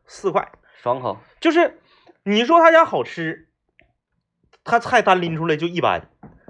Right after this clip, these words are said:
Speaker 1: 你说他家不好吃，他是你吃过的最好吃的盖浇饭。
Speaker 2: 嗯。
Speaker 1: 为什么他是你吃过最好吃的盖浇饭？我现在回想一下，他到底有没有海威网络当年的滑蛋牛柳盖浇饭好吃？
Speaker 2: <laughs> 嗯。
Speaker 1: 他到底有没有当年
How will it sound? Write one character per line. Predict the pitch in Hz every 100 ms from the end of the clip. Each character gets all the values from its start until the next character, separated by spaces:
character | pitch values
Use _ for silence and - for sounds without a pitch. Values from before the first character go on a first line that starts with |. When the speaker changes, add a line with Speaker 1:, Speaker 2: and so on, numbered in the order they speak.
| - -
Speaker 1:
你 | 175 190 208
说 | 311
他 | 302
家 | 302
不 | 294 339
好 | 165
吃， | 107 - 87 80 _
他 | - 202
是 | 202
你 | 131
吃 | - -
过 | 165 175
的 |
最 | 165 240
好 | 127
吃 | - 135
的 |
盖 | 165
浇 | 160
饭。 | 180 202 _ _ _ -
Speaker 2:
嗯。 | 113 107 - 101
Speaker 1:
为 | 392 320
什 | - 135
么 | 247
他 | 175
是 | 147
你 | 131
吃 | 87 -
过 | 98
最 | 95
好 | 98
吃 | -
的 | 85
盖 | 85
浇 | 82
饭？ | 87 - _ _ _
我 | - 156
现 | 311
在 | 311
回 | - 254
想 | 220 85
一 | 87
下， | 92 - _ _ -
他 | 277
到 | 277 349
底 | 269 269
有 | 170
没 | 117 269
有 | 262
海 | - 131 101
威 | 135 160
网 | 135 113
络 | 127 113
当 | 123
年 | 110 92
的 | 113
滑 | 113 - 110
蛋 | 165
牛 | 107
柳 | 123 -
盖 | 95
浇 | 90
饭 | 90
好 | -
吃？ | 165 170 151 131 -
Speaker 2:
<laughs> | 170 180 -
嗯。 | 117 117 101 85 _ _ _ -
Speaker 1:
他 | 233
到 | 247 302
底 | 226 247
有 | 165
没 | 92 202
有 | 98
当 | - 139
年 | 120 78 95